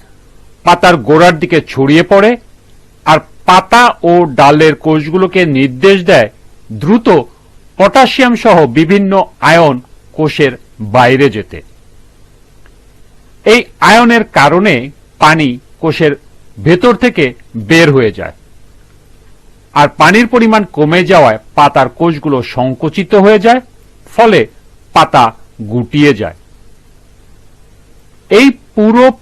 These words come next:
প্রক্রিয়াকে বলে থিগমোনাস্টি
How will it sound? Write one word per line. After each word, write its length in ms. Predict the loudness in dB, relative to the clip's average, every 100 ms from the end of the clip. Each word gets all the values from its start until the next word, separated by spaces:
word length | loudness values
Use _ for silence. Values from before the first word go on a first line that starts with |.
| -4
প্রক্রিয়াকে 960 | -2 -2 -6 -16 -6 0 2 0 0 -2
বলে 440 | 0 0 0 0 -4 -8 -18 -20 -20 -20 -20 _ -20 -20 -14 -4
থিগমোনাস্টি 720 | -2 -2 -2 0 -2 -6 -12